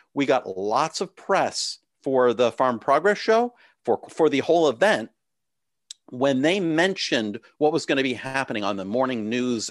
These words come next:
hour, you know, in, in, in Boone, Iowa, actually all over the, f-, you know, middle America, they, they said, you know, the, we're, we're going to be watching this magician who's gonna do this Guinness World Book of Records attempt. So we kinda stole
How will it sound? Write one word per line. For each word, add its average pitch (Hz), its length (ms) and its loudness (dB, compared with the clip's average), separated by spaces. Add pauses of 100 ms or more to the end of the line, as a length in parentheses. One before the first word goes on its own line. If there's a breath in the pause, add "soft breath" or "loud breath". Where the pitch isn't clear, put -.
hour, 85 400 -6
you 113 180 -10
know, 95 140 -4
in, 120 260 -6
in, 107 420 -6
in 113 200 -6
Boone, 117 220 -2
Iowa, 85 400 -4
actually 127 340 -4
all 120 340 2
over 87 380 -6
the, 104 80 -6
f-, - 240 -20
you 147 160 -6
know, 87 320 -12
middle 113 260 0
America, 101 520 -2
they, 143 300 0
they 135 200 0
said, 131 240 -4
you 127 80 -6
know, 113 220 -2
the, 113 400 -6
we're, 123 240 -6
we're 131 120 -4
going 135 220 -2
to 127 60 -4
be 127 100 -2
watching 120 480 -2
this 113 200 -8
magician 101 640 -8
who's 113 160 -6
gonna 98 280 -4 (220)
do 117 140 -6
this 101 180 -8
Guinness 117 300 -8
World 95 140 -4
Book - 140 -6
of 104 60 -6
Records 107 320 -4
attempt. - 400 -12
So 104 300 -6
we 135 120 -6
kinda - 280 -8
stole 175 760 0